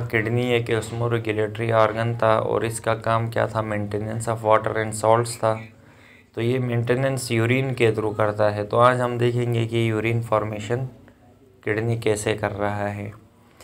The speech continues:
The urea is formed within the liver cells। सबसे पहले याद रखिएगा, यूरिया लिवर सेल्स के अंदर तैयार होती है। The liver stores surplus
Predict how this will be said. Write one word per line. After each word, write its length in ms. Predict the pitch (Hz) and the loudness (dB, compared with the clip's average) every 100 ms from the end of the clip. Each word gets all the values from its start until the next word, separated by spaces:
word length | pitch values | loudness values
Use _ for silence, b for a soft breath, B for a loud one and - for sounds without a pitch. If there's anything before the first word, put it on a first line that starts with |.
| b b _ | b b _
The 140 | 113 113 | 4 4
urea 500 | 110 127 139 156 151 151 | 4 2 4 4 4 2
is 180 | 117 - | 0 -6
formed 520 | - 117 120 127 123 110 | 2 6 6 6 -2 -2
within 320 | 120 120 120 117 | -2 -2 -2 0
the 80 | 113 | 0
liver 300 | 110 110 110 | 2 2 2
cells। 340 | 110 104 104 - | 0 -4 -4 -8
सबसे 400 | - 139 - 135 | -4 -6 0 0
पहले 340 | 131 117 117 | 2 2 2
याद 280 | 123 120 117 | 4 4 6
रखिएगा, 540 | 113 110 120 117 110 104 113 113 B B B B B | 2 0 0 2 6 6 4 -4 B B B B B
यूरिया 540 | 110 107 107 117 123 123 | -4 0 2 6 6 6
लिवर 520 | 113 107 107 117 117 117 - - | 0 0 4 6 4 0 -12 -12
सेल्स 400 | - 120 120 120 | 0 4 4 4
के 180 | - 120 | -2 -2
अंदर 400 | 117 107 110 120 120 | -2 -4 0 0 2
तैयार 320 | 117 113 117 113 | 2 4 4 4
होती 380 | 110 110 117 113 | 2 -2 -2 0
है। 160 | 110 113 - _ _ _ b b b b _ - | 0 -4 -10 _ _ _ b b b b _ -10
The 160 | 113 110 | 2 2
liver 340 | 110 131 151 151 - | 4 6 6 4 0
stores 640 | 117 - 120 120 120 120 - | -4 0 2 4 2 -2 -2
surplus 580 | 117 113 113 120 123 | 0 0 -2 0 0